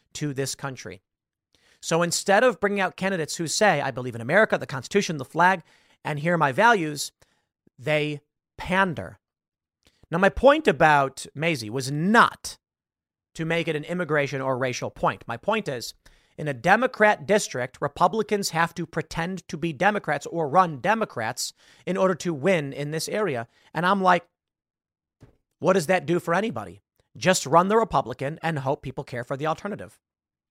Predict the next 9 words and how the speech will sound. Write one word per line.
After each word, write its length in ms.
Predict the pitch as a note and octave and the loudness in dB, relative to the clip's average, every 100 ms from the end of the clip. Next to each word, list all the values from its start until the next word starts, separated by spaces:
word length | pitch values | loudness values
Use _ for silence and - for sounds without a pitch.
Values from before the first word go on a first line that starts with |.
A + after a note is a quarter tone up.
| _ _ _ | _ _ _
But 100 | - | -10
they 100 | D#3+ | -6
don't. 300 | A3 - - _ _ _ _ _ _ _ - - - _ _ | -6 -6 -16 _ _ _ _ _ _ _ -20 -20 -20 _ _
This 120 | C#3 | -10
is 80 | C3+ | -6
where 100 | C#3 | -4
we're 100 | C3 | -6
currently 320 | - A2+ G2+ | -8 -12 -8
at. 180 | C#3 A#2 | -8 -8